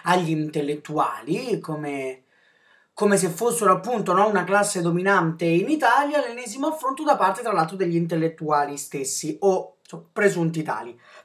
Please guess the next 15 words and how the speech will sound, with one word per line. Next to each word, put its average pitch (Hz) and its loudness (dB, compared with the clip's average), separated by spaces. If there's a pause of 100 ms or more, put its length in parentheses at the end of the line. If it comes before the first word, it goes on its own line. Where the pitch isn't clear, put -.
Innanzitutto, 277 0
chi 294 -2
sono 165 2
gli 143 -6
intellettuali? 143 -6
Perché 156 -6
adesso 175 -6
intellettuale 147 -4
è 135 -12
più 143 -14
o - -10
meno 139 -8
un 131 -10
insulto, 131 -14
no? 123 -4